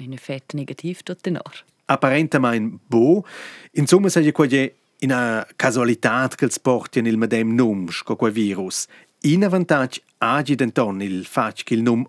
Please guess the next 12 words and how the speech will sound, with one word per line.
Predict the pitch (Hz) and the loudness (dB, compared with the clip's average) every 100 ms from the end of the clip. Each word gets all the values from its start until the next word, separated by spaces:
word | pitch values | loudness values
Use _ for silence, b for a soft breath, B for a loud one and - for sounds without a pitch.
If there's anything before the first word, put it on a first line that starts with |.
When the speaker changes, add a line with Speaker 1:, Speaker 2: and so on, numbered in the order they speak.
| _ | _
Speaker 2:
Omicron | 131 139 123 - 123 120 113 B B | -2 2 0 2 2 2 0 B B
sa | - 120 | -2 0
usa | 117 123 - 117 | 2 2 2 -2
a | 117 | -2
schi | 101 143 123 | -2 -4 -4
presenz | 123 117 117 98 87 - | -2 0 0 -2 -6 -6
e | 107 | -4
las | 101 | -2
medias | 117 107 92 92 - | 0 0 -2 -6 -8
di | - 92 | -8 -8
Thomas | - 92 85 | -8 -6 -6
Stutz. | - 95 - - - | -6 -8 -6 -8 -8